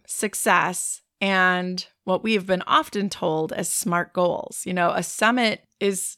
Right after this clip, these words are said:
more of a feeling. And how do you measure that and be aware of your feeling versus a goal, if you use the smart framework, something specific, measurable, achievable, relevant, and timely? Like, you know when you hit your goal.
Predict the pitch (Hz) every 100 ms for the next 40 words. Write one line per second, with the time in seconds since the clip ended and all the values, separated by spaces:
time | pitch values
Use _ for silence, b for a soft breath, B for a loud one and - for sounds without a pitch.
0 | - 185 180 190 190 180 165 170 170 180
1 | 277 381 - _ _ _ _ _ 175 190
2 | 196 180 214 208 185 170 190 208 208 220
3 | 202 180 180 165 165 190 208 226 220 -
4 | 233 247 254 254 214 233 - 196 185 185
5 | 190 - _ 214 202 - 214 247 185 196
6 | 214 196 185 190 190 185 - 196 302 -
7 | 190 180 180 202 - - 202 196 202 -
8 | 202 196 208 196 220 220 - _ 180 190
9 | 190 202 202 202 208 202 - 214 196 196
10 | 196 196 - 180 185 190 196 196 190 180
11 | 185 185 190 233 214 202 220 262 262 208
12 | 208 202 185 180 175 175 190 170 - 175
13 | - - -